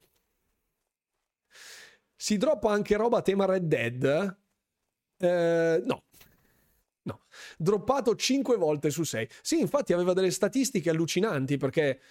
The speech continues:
sembrava che dovesse essere quasi drop garantito, ma neanche per sbaglio, bro. <laughs> Neanche per sbaglio. Quando c'ero io, il drop c'era scritto no.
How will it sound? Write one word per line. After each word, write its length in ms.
sembrava 480
che 100
dovesse 380
essere 300
quasi 340
drop 320
garantito, 1000
ma 220
neanche 540
per 180
sbaglio, 640
bro. 280
<laughs> 760
Neanche 680
per 180
sbaglio. 460
Quando 220
c'ero 260
io, 460
il 180
drop 320
c'era 220
scritto 340
no. 220